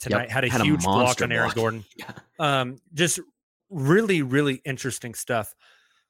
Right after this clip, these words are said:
Speaker 2: Not really a takeaway from this game, Taylor, and we can kinda start to transition here 'cause I got a lot that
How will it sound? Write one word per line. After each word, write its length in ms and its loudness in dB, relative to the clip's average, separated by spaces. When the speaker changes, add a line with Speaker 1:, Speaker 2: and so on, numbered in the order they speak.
Speaker 2:
Not 280 0
really 200 2
a 40 -2
takeaway 420 2
from 180 -4
this 200 2
game, 200 0
Taylor, 320 2
and 160 -6
we 80 -6
can 100 -12
kinda 180 -4
start 220 -2
to 80 -6
transition 580 -4
here 160 -4
'cause 200 -6
I 40 2
got 140 0
a 40 -2
lot 320 0
that 200 -2